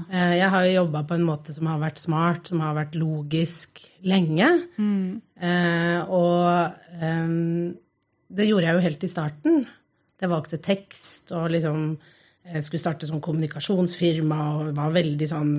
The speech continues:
Speaker 2: Ja, for det kunne du fra før, det
Speaker 1: Ja,
Speaker 2: visste
Speaker 1: ikke sant?
Speaker 2: du.
Speaker 1: Jeg kunne det fra før av,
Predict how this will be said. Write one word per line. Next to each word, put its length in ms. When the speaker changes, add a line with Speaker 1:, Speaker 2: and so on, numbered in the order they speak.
Speaker 2:
Ja, 140
for 160
det 120
kunne 240
du 80
fra 120
før, 320
det 100
Speaker 1:
Ja, 160
Speaker 2:
visste 60
Speaker 1:
ikke 100
sant? 120
Speaker 2:
du. 80
Speaker 1:
Jeg 80
kunne 180
det 120
fra 120
før 320
av, 140